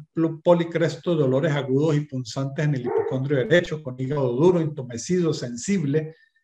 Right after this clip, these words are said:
con ictericia, estreñimiento y hemorroides. Irritabilidad nerviosa en las personas de vida sedentaria presentando trastornos gastrointestinales espasmódicos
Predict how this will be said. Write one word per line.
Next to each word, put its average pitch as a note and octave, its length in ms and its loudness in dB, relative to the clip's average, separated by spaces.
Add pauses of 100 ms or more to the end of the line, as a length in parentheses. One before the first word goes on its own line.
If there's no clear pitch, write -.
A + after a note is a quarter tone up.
(120)
con D#3 160 2
ictericia, D3+ 680 2
estreñimiento C#3+ 800 0
y E3 80 0
hemorroides. C3 840 2 (480)
Irritabilidad C#3+ 760 2
nerviosa E3+ 440 2
en F3 80 0
las D#3 140 0
personas D3+ 440 -4
de D3 100 2
vida D3 300 2
sedentaria D#3+ 800 0
presentando C3+ 640 -4
trastornos C#3 500 -6
gastrointestinales C3 1120 -6
espasmódicos E3 1000 -2